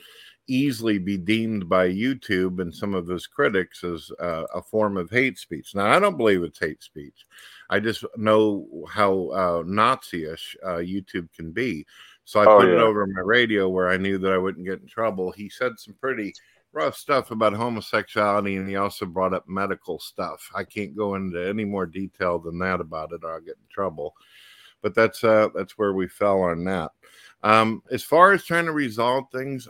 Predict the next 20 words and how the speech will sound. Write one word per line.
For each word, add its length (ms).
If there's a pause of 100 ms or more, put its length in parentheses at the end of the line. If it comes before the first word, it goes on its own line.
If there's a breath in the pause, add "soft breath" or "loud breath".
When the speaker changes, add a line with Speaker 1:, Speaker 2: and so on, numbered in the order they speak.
Speaker 1:
I'm 160
not 160
really 280
sure. 520 (200)
Let 200
me, 280
let 140
me 160
ask 260
you 100
something, 320
Praise, 420
and 120
see 120
if 140
this 200
makes 260
sense 280
to 100
you. 140